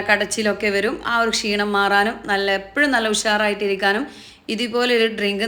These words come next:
നല്ലതാണ്. അപ്പം ഞാനിനി മിക്സിൻ്റെ ജാർ എടുത്തിട്ടുണ്ട്, അതിലോട്ട് കുറച്ച് തേങ്ങ ഇട്ട് കൊടുക്കുകയാണ്. ഒരു ടേസ്റ്റിന് വേണ്ടിയിട്ടാട്ടോ തേങ്ങ ഇട്ട് കൊടുക്കുന്നത്. പിന്നെ നമ്മൾ വേവിച്ച് വെച്ച ഉലുവ കുറച്ച് വെള്ളത്തിൽ നല്ല രീതിയിൽ ഒന്ന് ജ്യൂസി ആക്കിയിട്ട് നമുക്കിതൊന്ന്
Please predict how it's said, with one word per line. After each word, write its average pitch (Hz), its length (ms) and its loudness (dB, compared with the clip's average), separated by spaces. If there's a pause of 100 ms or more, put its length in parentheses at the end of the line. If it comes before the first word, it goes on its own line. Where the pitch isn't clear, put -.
നല്ലതാണ്. 208 480 2 (480)
അപ്പം 254 220 0
ഞാനിനി 254 440 4 (220)
മിക്സിൻ്റെ 220 400 -2
ജാർ 208 300 2
എടുത്തിട്ടുണ്ട്, 202 440 -2 (160)
അതിലോട്ട് 202 340 -2 (120)
കുറച്ച് 247 300 -2 (100)
തേങ്ങ 214 340 2
ഇട്ട് 196 160 -6
കൊടുക്കുകയാണ്. 196 400 2 (520)
ഒരു 269 120 6 (120)
ടേസ്റ്റിന് 247 540 4
വേണ്ടിയിട്ടാട്ടോ 202 640 2 (100)
തേങ്ങ 196 360 2
ഇട്ട് 202 180 -6
കൊടുക്കുന്നത്. 208 420 -4 (560)
പിന്നെ 262 280 0
നമ്മൾ 240 180 2 (100)
വേവിച്ച് 220 400 2
വെച്ച - 160 -2 (240)
ഉലുവ 202 220 2 (320)
കുറച്ച് 214 360 0
വെള്ളത്തിൽ 208 380 0 (200)
നല്ല 214 360 0
രീതിയിൽ 208 360 -2 (500)
ഒന്ന് 277 200 0
ജ്യൂസി 247 380 -4
ആക്കിയിട്ട് 208 420 -2
നമുക്കിതൊന്ന് 208 460 -2